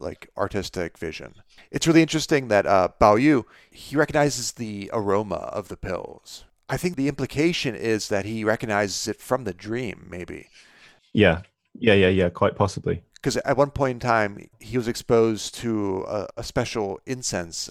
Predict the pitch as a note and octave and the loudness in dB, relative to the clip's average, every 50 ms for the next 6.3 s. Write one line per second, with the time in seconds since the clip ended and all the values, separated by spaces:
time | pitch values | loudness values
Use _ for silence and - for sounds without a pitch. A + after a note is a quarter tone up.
0 | - - - - - _ - G#2+ G2+ F#2 F#2 F2+ F2+ - - - - _ _ _ | -14 -20 -20 -20 -20 _ -2 2 4 4 4 2 2 -4 -10 -18 -18 _ _ _
1 | _ _ - A2+ G#2 F#2+ F#2+ F#2 E2+ E2+ E2+ - - _ _ _ _ - - A2+ | _ _ -6 -2 0 0 0 0 -2 -6 -10 -14 -16 _ _ _ _ -6 -2 2
2 | G#2+ G2 F#2 F#2 G2 G2+ G2 - - - G#2 G2+ F#2+ F2+ F#2 F2+ F#2+ F#2 G2 A2 | 4 4 4 4 2 0 0 -4 -6 -2 -2 0 0 -2 -4 -8 -10 -6 -6 -4
3 | G2 - - G#2+ F#2 F#2+ - - G2+ F#2 G2 F#2+ F#2 F2+ - G2 F2+ F2 F#2 F#2+ | -4 -4 -6 -8 -8 -8 -8 -8 -6 -4 -2 -2 -4 -4 -6 -8 -6 -6 -4 -4
4 | F#2 F#2 F#2 F2 - G2+ - - G2 G2 F#2+ F#2+ F#2+ F#2+ - G2 G2 G2 - _ | -4 -6 -6 -8 -10 -12 -12 -10 -8 -8 -8 -8 -8 -6 -4 -2 -2 -2 -4 _
5 | _ _ _ _ _ _ _ _ _ _ - A#2+ A#2 G#2 F#2 F2+ - _ _ - | _ _ _ _ _ _ _ _ _ _ 4 6 6 6 4 0 -6 _ _ 2
6 | G#2+ G2+ G2 F#2 E2+ - | 4 6 6 6 4 2